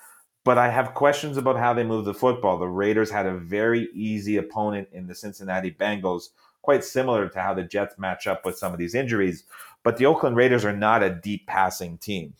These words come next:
They run the West Coast offense under John Gruden. Derek Carr gets the ball out as quick as any quarterback in the N F L. They run short routes. So playing underneath doesn't necessarily benefit the Raiders here. It's actually something that the Jets can cover quite well.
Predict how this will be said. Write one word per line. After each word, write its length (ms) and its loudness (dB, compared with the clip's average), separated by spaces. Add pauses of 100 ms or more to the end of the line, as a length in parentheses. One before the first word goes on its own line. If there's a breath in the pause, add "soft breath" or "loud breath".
They 180 -2
run 300 -2
the 80 0
West 280 0
Coast 280 -2
offense 380 -2
under 160 -10
John 280 -8
Gruden. 400 -4
Derek 300 -2
Carr 260 -2
gets 200 -8
the 80 -18
ball 340 -4
out 240 -4 (320 soft breath)
as 160 -12
quick 380 -6
as 180 -10
any 200 -8
quarterback 680 -4
in 140 -10
the 160 -6
N 100 -10
F 160 -12
L. 220 2
They 100 -2
run 260 -8
short 360 -6
routes. 420 -4 (220 soft breath)
So 460 0
playing 340 0
underneath 520 -2 (100)
doesn't 420 -2
necessarily 540 -2
benefit 500 -6
the 80 -10
Raiders 400 0
here. 300 -2 (300 loud breath)
It's 120 -8
actually 340 -2
something 440 -4
that 140 -6
the 200 -12
Jets 280 -2
can 220 -16
cover 380 -4
quite 440 -2
well. 480 2